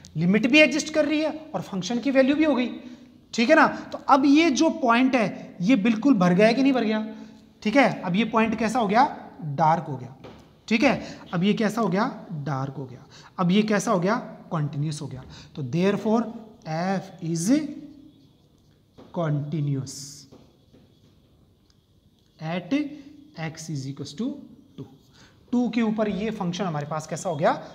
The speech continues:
कंटिन्यूअस हो गया। तो इस तरीके से हम इस discontinuity को क्या कर सकते हैं? Remove कर सकते हैं।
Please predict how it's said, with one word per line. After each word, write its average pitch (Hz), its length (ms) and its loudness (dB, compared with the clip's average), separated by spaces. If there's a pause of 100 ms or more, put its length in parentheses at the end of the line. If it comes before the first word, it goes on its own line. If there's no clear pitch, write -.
(280)
कंटिन्यूअस 143 500 -8
हो 143 60 -10
गया। 131 120 -16 (380)
तो 240 220 -12
इस 285 220 0
तरीके 262 400 2
से 320 160 -2
हम 254 540 -2
इस 311 200 0
discontinuity 214 800 0
को 226 120 -6
क्या 202 180 -4
कर 202 120 -8
सकते - 260 -8
हैं? 339 320 -8 (220)
Remove 185 480 -4
कर 143 140 -12
सकते - 300 -20
हैं। - 60 -20